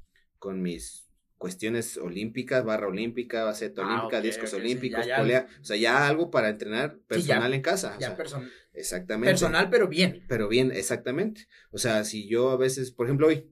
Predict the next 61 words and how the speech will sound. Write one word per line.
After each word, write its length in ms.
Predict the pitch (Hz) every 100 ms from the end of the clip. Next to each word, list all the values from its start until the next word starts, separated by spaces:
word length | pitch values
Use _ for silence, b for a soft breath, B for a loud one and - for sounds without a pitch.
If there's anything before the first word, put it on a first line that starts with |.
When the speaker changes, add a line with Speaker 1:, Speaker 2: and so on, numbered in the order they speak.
| -
Speaker 1:
dije, 240 | 110 - 123
"No, 220 | 160 175
hoy 160 | 170 147
me 140 | 147
toca 260 | 139 131 135
hacer 340 | 127 135 131
bíceps 340 | 120 139 139 113
y 60 | 90
tríceps", 380 | 104 107 - b b b -
lo 120 | 165
puedo 160 | 208 220
hacer 140 | 214
en 100 | 208
casa, 320 | 233 220 185 185
ahí 100 | 220
tengo 200 | 160 110
mi 120 | 104 92
polea, 440 | 101 110 135 139
ahí 120 | 131
tengo 280 | 123 117 107
todo, 400 | 127 135 139 143 B B -
y 100 | 104
lo 120 | 110
hago 100 | 123
en 80 | 123
casa. 360 | 123 131 117 - _ B B B B 104
Entonces, 440 | 101 127 127 139
o 80 | 120
sea, 120 | 120
es 100 | 127
tanta 360 | 151 156 160 156
mi, 540 | - 113 107 104 98
a, 140 | 95
mi 220 | 95 104 101
apreciación 460 | 98 104 98 123
a 60 | 135
este 160 | 139
deporte, 440 | 127 - 107 - 127
Speaker 2:
Sí, 80 | -
Speaker 1:
porque 120 | -
Speaker 2:
que 40 |
Speaker 1:
es 60 | -
algo 140 | 156
Speaker 2:
ya 40 | 180
Speaker 1:
que 80 | 143
Speaker 2:
se, 40 |
Speaker 1:
me 80 | 110
gusta, 260 | 120 185 143
ya 80 | 139
Speaker 2:
ya 40 |
Speaker 1:
es 40 | 170
un 60 |
Speaker 2:
se, 60 | 156
Speaker 1:
estilo 280 | 151 156 139
de 100 | 117
vida, 220 | 131 117
Speaker 2:
ya 40 |
Speaker 1:
¿no? 80 | 110
Speaker 2:
se 60 | 117
volvió 340 | 151 139 147
ya 500 | 151 147 156 160 -